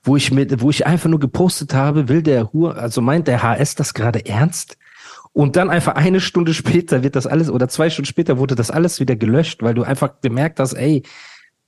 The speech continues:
das ist so absurd. Also ich möchte mich auch nicht mehr darüber lustig machen jetzt, weil das ist ja, d-, Bro, mit so einer Midlife-Crisis nicht zu spaßen,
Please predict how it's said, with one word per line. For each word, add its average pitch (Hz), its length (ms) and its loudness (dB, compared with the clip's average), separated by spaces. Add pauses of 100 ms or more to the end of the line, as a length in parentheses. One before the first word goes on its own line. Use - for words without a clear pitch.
(120)
das - 180 -2
ist - 220 -6
so 170 180 0
absurd. 139 760 0 (440)
Also 131 220 0
ich 147 160 -2
möchte 196 320 0
mich 170 160 0
auch 165 140 2
nicht 180 220 0
mehr 156 100 2
darüber 156 480 2
lustig 147 500 0
machen 127 240 -2
jetzt, 101 160 -2
weil 113 160 2
das 107 200 -2
ist - 140 -8
ja, 107 180 0
d-, 90 340 -10 (460)
Bro, 156 180 2
mit 139 140 2
so 120 80 -2
einer 113 100 2
Midlife-Crisis 160 720 0
nicht 170 160 -4
zu - 100 -6
spaßen, 147 640 -2